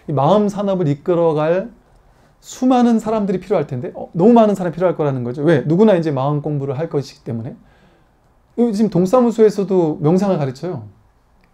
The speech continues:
명상 클-, 클래스가 이렇게 열고 그래-, 그러거든요. 그 정도로 이제 앞으로는 점점 더 이게 심화될 텐데, 정작 지금 뭐 유튜브에서도 막 마음 공부, 명상 가르치는 사람들 얘기를 들어보면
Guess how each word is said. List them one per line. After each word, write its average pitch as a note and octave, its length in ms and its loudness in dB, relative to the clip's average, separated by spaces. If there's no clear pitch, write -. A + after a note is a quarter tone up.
명상 E3+ 360 -2
클-, - 180 -12
클래스가 F#3+ 380 -4
이렇게 D3 180 -4
열고 C#3 260 -2
그래-, C3+ 220 -8
그러거든요. C3+ 520 -4
그 - 80 -8
정도로 G3+ 300 4
이제 E3 140 0
앞으로는 C#3+ 480 -4
점점 F3 460 2
더 F#3 100 0
이게 D3 500 -4
심화될 F3+ 440 -4
텐데, C3 460 -6
정작 G#3+ 540 4
지금 F#3+ 600 2
뭐 F3 260 0
유튜브에서도 F3+ 640 0
막 C#3 320 -8
마음 E3 260 -2
공부, F3 240 -4
명상 D#3 360 -4
가르치는 D#3 360 -4
사람들 E3 840 -2
얘기를 D#3+ 280 -2
들어보면 D3+ 540 -2